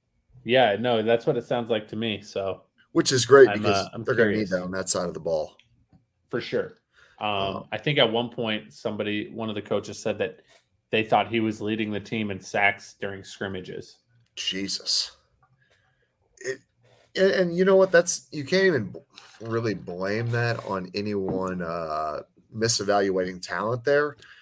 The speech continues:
Speaker 2: because he was a defensive lineman and tight end in high school. Just, you know, it, it, it took a year for his body to kinda blossom and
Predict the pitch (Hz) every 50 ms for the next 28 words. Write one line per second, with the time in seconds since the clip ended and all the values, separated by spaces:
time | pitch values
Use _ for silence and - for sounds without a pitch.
0 | - - _ - - 113 139 135 117 117 127 123 117 107 104 92 110 110 - 151
1 | 147 - - 120 107 113 117 113 107 104 107 101 - - - 101 101 98 92 -
2 | 101 92 95 90 92 92 90 85 - - - - 92 101 - - - 123 127 127
3 | 123 123 120 - _ _ _ _ _ _ _ _ _ _ _ _ - - 107 95
4 | - - - - _ _ - 107 107 92 92 92 95 95 90 90 92 - - -
5 | - _ _ _ _ - - - - - 104 98 - - - 123 117 110 101 92
6 | 92 98 104 107 104 - 104 92 90 85 101 98 98 98 95 90 92 - 101 90
7 | 85 85 85 85 90 92 98 107 - - 135 131 117 92 87 82